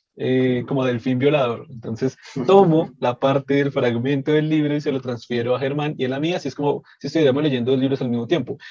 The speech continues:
Speaker 1: Lo bonito de hacer esto es que si lo hacemos acá en el podcast, es como que no solo los dos nos alimentamos de información, sino todos ustedes los que nos están escuchando, sean diez, veinte, treinta personas o las,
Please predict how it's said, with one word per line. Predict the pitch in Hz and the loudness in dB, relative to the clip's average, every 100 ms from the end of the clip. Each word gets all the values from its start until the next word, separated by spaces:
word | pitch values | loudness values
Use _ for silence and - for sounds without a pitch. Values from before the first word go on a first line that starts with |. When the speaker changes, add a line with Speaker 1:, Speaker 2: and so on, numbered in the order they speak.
| - - | -8 2
Speaker 1:
Lo | 170 | 4
bonito | 180 170 190 | 4 4 4
de | |
hacer | 208 180 | 4 4
esto | 180 180 | 2 0
es | 170 | -6
que | 190 | -2
si | 190 | 0
lo | |
hacemos | 180 135 147 | 0 -2 -4
acá | 139 160 | -4 -2
en | 160 | -4
el | 147 | -2
podcast, | 165 156 254 - _ _ _ _ _ - | -4 -2 -6 -6 _ _ _ _ _ -4
es | 135 | -2
como | 160 156 | 0 0
que | 156 165 | 0 0
no | 131 | 2
solo | 151 | 2
los | 151 143 | 2 2
dos | 156 | 0
nos | 151 156 | 0 0
alimentamos | 156 151 143 143 | -2 -2 -2 -2
de | 147 | -2
información, | 156 147 139 117 | -2 -2 -4 -6
sino | 143 143 | -4 -4
todos | - 160 147 147 | 0 2 2 0
ustedes | 143 - 131 127 | -4 -4 -2 -2
los | 127 | -4
que | - | -4
nos | 131 | -4
están | 127 113 | -6 -8
escuchando, | 110 123 113 107 107 - - _ | -8 -8 -8 -10 -10 -16 -20 _
sean | - 120 120 | -6 -4 0
diez, | 143 143 | 2 2
veinte, | 135 143 139 | 2 0 -2
treinta | 143 139 135 | -2 -2 -2
personas | 131 127 135 135 | -6 -4 -6 -4
o | 127 | -6
las, | 117 - | -8 -10